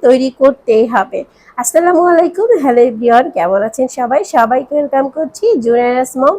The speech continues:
YouTube চ্যানেলে। প্রথমে ফ্রাই প্যানটা একটু গরম করে নিয়েছি, এক টেবিল স্পুনের মতো ঘি দিয়ে দিচ্ছি। ঘিটা যখন মেল্ট হয়ে গিয়েছে, তখন এখানে আমি বাদাম কুচি দিয়ে দিচ্ছি। এখানে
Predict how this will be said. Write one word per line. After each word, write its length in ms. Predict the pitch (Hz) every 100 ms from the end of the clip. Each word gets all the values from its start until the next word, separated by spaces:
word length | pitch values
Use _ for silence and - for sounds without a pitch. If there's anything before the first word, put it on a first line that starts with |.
| - 240
YouTube 300 | 233 226 220
চ্যানেলে। 360 | 220 175 190 98 - _ _ _ -
প্রথমে 340 | 262 233 277 302 302
ফ্রাই 180 | 262 240
প্যানটা 220 | 247 254 269
একটু 140 | 285 233
গরম 220 | 220 220 226
করে 160 | 254 269 254
নিয়েছি, 360 | 269 269 - 359 587 - 240
এক 60 | 262 -
টেবিল 280 | 254 226 226 247
স্পুনের 360 | - 254 226 226
মতো 160 | 233 233 370 -
ঘি 140 | 240 214
দিয়ে 140 | 214 196
দিচ্ছি। 340 | 208 - - 196 - _ _ 214
ঘিটা 280 | 269 277 277
যখন 220 | 285 294 302 262
মেল্ট 240 | 247 262 285
হয়ে 160 | 262 240
গিয়েছে, 440 | 262 262 262 - 330 494 -
তখন 280 | 247 240 277 240
এখানে 320 | 240 - 240 247 240
আমি 220 | 240 254 415 480 _ _ -
বাদাম 420 | 233 226 240 262 262
কুচি 240 | 247 247 214
দিয়ে 160 | 220 208
দিচ্ছি। 380 | 220 - - 349 466 - _ _ _ -
এখানে 340 | 269 330